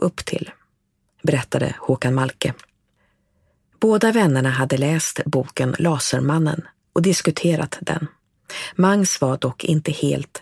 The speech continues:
nöjd. Under sin häktningstid berättade han för en psykolog att han tycker den boken som är skriven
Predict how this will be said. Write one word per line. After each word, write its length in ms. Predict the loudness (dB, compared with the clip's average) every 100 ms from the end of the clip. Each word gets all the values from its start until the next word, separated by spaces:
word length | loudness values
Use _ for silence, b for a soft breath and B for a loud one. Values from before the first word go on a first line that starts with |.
| _
nöjd. 380 | 0 2 0 -6 -14 _ B B B B 0
Under 280 | 4 4 4
sin 200 | 2 0
häktningstid 800 | -2 -2 -2 -2 0 0 -2 -4 -4
berättade 440 | -2 0 -2 0
han 100 | 0
för 120 | 0
en 100 | -2
psykolog 540 | 0 2 4 4 2 -2 B B B B -4
att 180 | -2 2
han 220 | 2 2
tycker 400 | 0 -2 _ 0
den 240 | 2 4
boken 460 | 2 0 -2 0 0
som 200 | 2 0
är 100 | 0
skriven 540 | 0 2 4 4 2